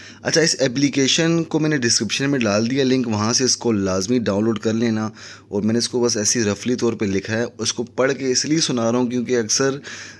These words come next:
जो मतलब राइटिंग का काफ़ी इशू हो जाता है, तो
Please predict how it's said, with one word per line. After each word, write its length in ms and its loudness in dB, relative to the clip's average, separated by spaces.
जो 480 0
मतलब 460 0
राइटिंग 640 2
का 80 -2
काफ़ी 360 0
इशू 180 0
हो 60 6
जाता 280 2
है, 120 -4
तो 100 -10